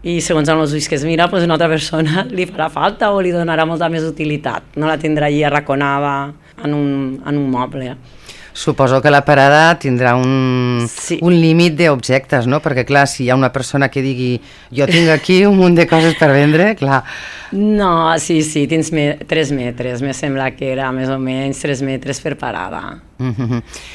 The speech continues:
Speaker 1: Sí.
Speaker 2: I quina acollida ha tingut en altres edicions al, al mercat?
Speaker 1: En altres edicions s'ha omplert, s'ha omplert. Normalment,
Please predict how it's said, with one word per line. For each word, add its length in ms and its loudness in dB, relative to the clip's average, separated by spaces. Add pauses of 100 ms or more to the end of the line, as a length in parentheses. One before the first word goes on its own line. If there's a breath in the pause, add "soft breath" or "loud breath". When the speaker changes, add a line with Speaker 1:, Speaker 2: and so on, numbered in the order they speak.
Speaker 1:
Sí. 220 -4
Speaker 2:
I 60 2
quina 400 4
acollida 720 2
ha 120 2
tingut 360 -2
en 100 2
altres 300 -2
edicions 720 -4
al, 680 -4
al 120 -8
mercat? 520 -10
Speaker 1:
En 200 -2
altres 320 -2
edicions 400 -2
s'ha 120 -2
omplert, 460 -2
s'ha 140 -4
omplert. 640 -2
Normalment, 800 -2